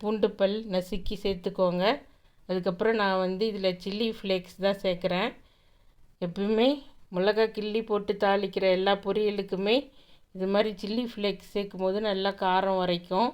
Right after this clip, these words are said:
இது மாதிரி சில்லி ஃப்ளேக்ஸ் செஞ்சு வச்சிட்டிங்கன்னா நீங்க எல்லா காய் பொரியலுக்குமே அதை யூஸ் பண்ணலாம்.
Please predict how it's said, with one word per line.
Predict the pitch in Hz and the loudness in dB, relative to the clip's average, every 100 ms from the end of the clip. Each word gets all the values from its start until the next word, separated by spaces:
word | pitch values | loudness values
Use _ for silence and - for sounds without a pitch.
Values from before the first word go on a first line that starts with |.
| - _ _ _ _ - - - _ - - _ _ _ - - - - - - - | -6 _ _ _ _ -20 -20 -20 _ -20 -20 _ _ _ -20 -20 -20 -20 -20 -18 -12
இது | 185 180 | -6 0
மாதிரி | 202 208 202 | 0 -2 -6
சில்லி | 202 220 - | -4 -4 -4
ஃப்ளேக்ஸ் | 202 196 - | -6 -6 -6
செஞ்சு | 190 196 196 | -6 -4 -6
வச்சிட்டிங்கன்னா | 196 - 180 185 185 208 233 | -8 -10 -6 -4 -2 0 -2
நீங்க | 208 185 175 | 0 0 0
எல்லா | 185 196 196 | 0 -2 0
காய் | 190 208 208 | 2 0 0
பொரியலுக்குமே | 196 196 190 185 180 185 202 190 | -4 -2 -2 -4 -6 -4 -2 -2
அதை | 180 185 | -2 -4
யூஸ் | 190 - 185 | -8 -8 -4
பண்ணலாம். | 180 175 175 202 | -2 -2 0 -2